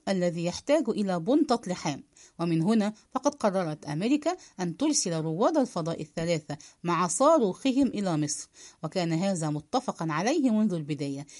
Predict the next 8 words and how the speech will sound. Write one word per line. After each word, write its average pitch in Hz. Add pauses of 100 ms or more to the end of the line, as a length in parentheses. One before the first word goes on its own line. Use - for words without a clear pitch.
(160)
في -
إطار 220
خطة 294
المساعدة 175
المشتركة 196
بين 160
مصر 247
وأمريكا، 226